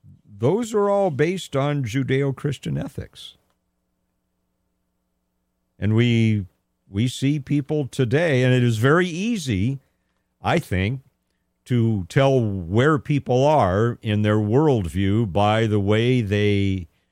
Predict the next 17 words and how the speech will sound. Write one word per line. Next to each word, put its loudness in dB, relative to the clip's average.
act -4
and 0
by 2
the 0
way 2
they 2
administer -2
justice -4
and -4
the, -6
by -6
the -4
way -2
they 0
talk -4
about -6
justice. -12